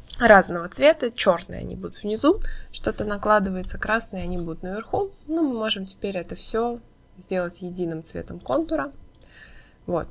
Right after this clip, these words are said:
эскиз наш готов. И, в принципе, вот в таком варианте, ну, как бы непонятно, что у него там ещё всё подстроено для того,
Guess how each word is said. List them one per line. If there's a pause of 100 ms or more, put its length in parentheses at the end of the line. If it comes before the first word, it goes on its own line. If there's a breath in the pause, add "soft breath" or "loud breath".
эскиз
наш
готов.
И,
в
принципе,
вот (120)
в
таком
варианте,
ну,
как
бы
непонятно,
что
у
него
там (1040)
ещё
всё
подстроено
для
того,